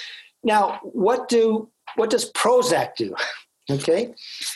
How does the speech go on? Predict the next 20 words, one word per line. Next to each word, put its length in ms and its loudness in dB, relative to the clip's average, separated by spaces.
It 180 2
ups 320 0
serotonergic 640 2
activity, 480 2
so 160 0
they 120 4
hypothesized 1400 0
that 260 0
people 260 2
with 120 2
depression 440 -2
had 240 0
too 160 2
little 300 4
serotonin. 640 -2
But 100 0
again, 320 2
once 220 0
that 120 2
hypo-, 460 0